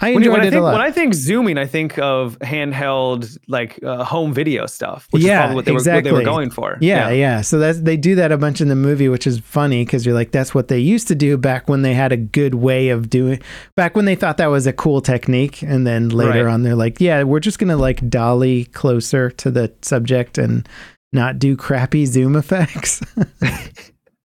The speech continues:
Speaker 1: But
Speaker 2: Right.
Speaker 1: yeah, they just did it a lot back in the day, and I, I was, it just gave me the giggles watching it. You know, I enjoyed it. So if
Speaker 2: So you'd recommend
Speaker 1: anybody's
Speaker 2: it, though?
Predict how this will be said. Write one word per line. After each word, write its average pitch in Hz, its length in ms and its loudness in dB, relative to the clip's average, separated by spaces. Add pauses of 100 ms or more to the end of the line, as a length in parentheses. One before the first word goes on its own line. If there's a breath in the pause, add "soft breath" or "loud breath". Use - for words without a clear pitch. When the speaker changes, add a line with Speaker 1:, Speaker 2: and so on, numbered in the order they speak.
(580 loud breath)
Speaker 1:
But 156 240 0
Speaker 2:
Right. 165 440 0
Speaker 1:
yeah, 180 220 4
they 156 140 2
just 151 200 -2
did 151 160 2
it 131 120 2
a 127 60 2
lot 117 260 0
back 113 240 0
in - 60 0
the 113 80 2
day, 110 180 0
and 110 160 0
I, 113 280 0
I 131 120 0
was, - 300 -4 (580 soft breath)
it 196 60 -4
just 208 200 -2 (680)
gave 170 160 2
me 156 140 2
the 139 100 0
giggles 113 460 0
watching 113 400 0
it. 120 160 -4
You 120 120 0
know, 107 140 0
I 104 120 -2
enjoyed 113 380 -2
it. - 140 -8 (520)
So 107 240 0
if 120 80 -6
Speaker 2:
So 233 80 2
you'd 269 100 2
recommend 220 140 2
Speaker 1:
anybody's 160 280 2
Speaker 2:
it, - 40 -12
though? 101 180 -4